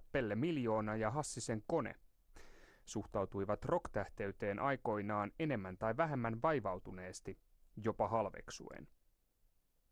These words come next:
Idolipalvontaa pilkattiin punk-piireissä, ja osa uuden aallon yleisöstäkin halveksi syvästi moista käyttäytymistä.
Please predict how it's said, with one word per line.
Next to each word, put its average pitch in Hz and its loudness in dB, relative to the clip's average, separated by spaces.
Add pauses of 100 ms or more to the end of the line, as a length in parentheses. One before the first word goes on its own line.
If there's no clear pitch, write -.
(640)
Idolipalvontaa 135 4
pilkattiin 131 0
punk-piireissä, 98 -2 (520)
ja 117 4
osa 160 4
uuden 160 2
aallon 123 4
yleisöstäkin 107 0 (120)
halveksi 107 -2
syvästi 123 -2
moista 104 -2
käyttäytymistä. - -8